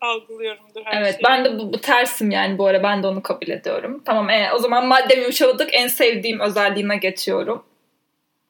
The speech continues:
Speaker 2: E, anı yaşayabilmen. Yani hani o an biri arar seni bir yere çağırır, hani hiç işte şey de düşünmezsin, işte ama şu, bugün şunu yapmam lazım, ya yarın şuraya gideceğim, o yüzden bunu yapamam diye düşünmezsin ve o an hani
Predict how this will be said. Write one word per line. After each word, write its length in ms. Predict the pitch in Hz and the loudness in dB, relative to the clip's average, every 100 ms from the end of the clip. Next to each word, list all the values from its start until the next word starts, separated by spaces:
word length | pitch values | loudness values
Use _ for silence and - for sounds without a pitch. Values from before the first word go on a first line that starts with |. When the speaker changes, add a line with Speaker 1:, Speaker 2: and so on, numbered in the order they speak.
| _ _ - - - - | _ _ -20 -20 -10 -2
Speaker 2:
E, 200 | 220 214 | 2 4
anı 340 | 254 247 262 | 4 4 6
yaşayabilmen. 840 | 277 240 - 233 214 208 190 190 | 4 4 4 2 2 2 2 2
Yani 320 | 196 214 220 240 | 2 2 4 2
hani 300 | 240 233 240 _ _ _ _ | 0 -2 -4 _ _ _ _
o 120 | 240 | 2
an 340 | 247 262 262 226 | 4 4 0 -2
biri 200 | 247 - | 2 2
arar 300 | 247 247 247 | 4 2 2
seni 260 | 262 247 | 0 -2
bir 60 | 226 | 2
yere 280 | 233 233 262 | 4 4 2
çağırır, 500 | 269 233 233 262 311 | 2 4 4 4 2
hani 200 | 269 240 | 0 0
hiç 140 | 262 - - _ _ _ _ _ | -2 -4 -8 _ _ _ _ _
işte 160 | - 247 | -2 0
şey 240 | 233 240 | 2 2
de 100 | 226 | 2
düşünmezsin, 500 | 202 - 233 220 - | 0 0 0 0 0
işte 160 | 214 226 | -2 -2
ama 220 | 233 247 | -2 -2
şu, 200 | 226 - | -2 -4
bugün 160 | 220 233 | -2 0
şunu 220 | 240 240 | 0 2
yapmam 360 | 226 208 202 196 | 2 2 0 0
lazım, 180 | 196 | 0
ya 140 | 220 220 | 2 4
yarın 220 | 226 220 | 4 2
şuraya 300 | 226 226 226 | 0 2 2
gideceğim, 320 | 220 190 208 | 2 -2 0
o 20 | |
yüzden 280 | 208 214 214 | 0 0 0
bunu 140 | 208 220 | 0 0
yapamam 420 | 214 226 214 208 | 0 0 0 2
diye 160 | 214 | 0
düşünmezsin 540 | 202 - 226 214 214 233 | 0 -4 -2 -2 -2 0
ve 100 | 220 | 2
o 20 | |
an 180 | 226 226 | 2 0
hani 320 | 247 220 226 | 0 -2 -4